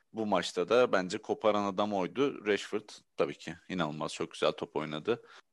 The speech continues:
Manchester için beklendiği gibi kolay bir galibiyet olduğunu düşünüyorum ben. Çok zorlanmadılar. Newcastle'da şeyin dönüşü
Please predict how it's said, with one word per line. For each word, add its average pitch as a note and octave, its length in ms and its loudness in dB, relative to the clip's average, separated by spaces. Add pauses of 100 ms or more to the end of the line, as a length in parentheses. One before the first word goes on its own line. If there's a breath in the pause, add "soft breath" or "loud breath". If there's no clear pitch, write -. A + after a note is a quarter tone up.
(200)
Manchester F#3 480 0
için C#3+ 300 -2
beklendiği B2+ 520 2
gibi A#2+ 140 -4
kolay A2 420 2
bir G2 160 -8 (200)
galibiyet F#2+ 520 2
olduğunu F#2 360 -4
düşünüyorum E2+ 440 -10
ben. F2+ 120 -8
Çok F#2+ 220 -10
zorlanmadılar. E2+ 960 -6 (140)
Newcastle'da C3+ 680 -2
şeyin B2 300 -2
dönüşü A2 640 -2